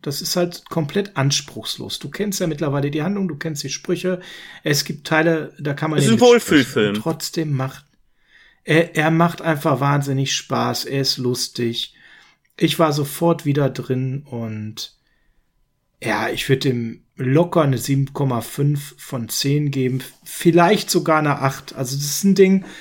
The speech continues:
Speaker 1: selbst wenn du mal nicht so gute Laune hast, der macht dir halt gute Laune.
Speaker 2: Also ich werde auf jeden Fall bei einer guten acht.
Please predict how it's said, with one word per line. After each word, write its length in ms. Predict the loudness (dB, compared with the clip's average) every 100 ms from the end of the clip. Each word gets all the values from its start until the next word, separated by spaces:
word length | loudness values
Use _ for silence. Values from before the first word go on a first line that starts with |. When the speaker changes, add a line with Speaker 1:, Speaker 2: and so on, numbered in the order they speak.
| -18 2
Speaker 1:
selbst 320 | 4 6 6
wenn 100 | 4
du 60 |
mal 140 | 6 4
nicht 160 | 4
so 120 | 2 2
gute 260 | 2 4
Laune 280 | 2 2 0
hast, 240 | -4 -2
der 120 | 0 2
macht 300 | 0 -4 -6
dir 100 | -6
halt 220 | -8 -12
gute 260 | -16 -12
Laune. 140 | -10 -6
Speaker 2:
Also 100 | -4
ich 240 | -4 2
werde 220 | 4 4
auf 120 | 0 -4
jeden 220 | -8 -6
Fall 180 | -8 -6
bei 60 |
einer 140 | -6 -8
guten 280 | -10 -10 -10
acht. 360 | -10 -14 -20